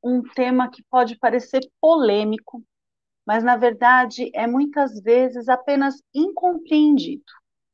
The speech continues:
Nós vamos conversar sobre ambição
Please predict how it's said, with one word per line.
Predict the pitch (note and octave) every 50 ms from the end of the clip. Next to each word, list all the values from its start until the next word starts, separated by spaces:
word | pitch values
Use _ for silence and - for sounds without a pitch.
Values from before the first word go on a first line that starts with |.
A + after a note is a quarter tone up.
| _ _ _ _ _ _ _ _ _ -
Nós | G#3+ G#3 G#3 A3
vamos | A#3+ A#3+ A#3+ - -
conversar | - A#3+ A3 A3 A3+ G#3+ - - - B3 B3+ B3+ B3+
sobre | B3+ - B3+ A3+ G#3+ A#3+ - - _ _ _
ambição | - A#3+ B3 A#3+ G#3+ A3 A3 - - - - D4+ D#4+ F4+ G4+ G4+